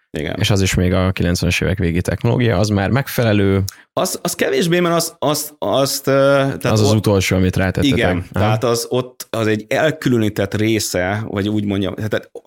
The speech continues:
Speaker 1: na igen, szerintem így lehet, le-, tehát annyira elkülönített technológiai része, hogy ott, ott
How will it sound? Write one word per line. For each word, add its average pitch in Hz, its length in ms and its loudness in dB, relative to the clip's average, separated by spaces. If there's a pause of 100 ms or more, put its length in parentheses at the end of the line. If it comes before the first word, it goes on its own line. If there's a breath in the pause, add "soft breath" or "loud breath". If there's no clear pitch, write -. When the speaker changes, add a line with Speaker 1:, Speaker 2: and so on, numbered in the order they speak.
(180)
Speaker 1:
na 85 220 -4
igen, 73 380 -4 (120)
szerintem 107 280 -4
így 110 80 -2
lehet, 98 180 -2
le-, 95 160 -2 (200 loud breath)
tehát 98 240 -2
annyira 147 260 2
elkülönített 113 760 -2
technológiai 107 560 0
része, 110 380 -2
hogy 110 180 0
ott, - 200 -2
ott - 400 -6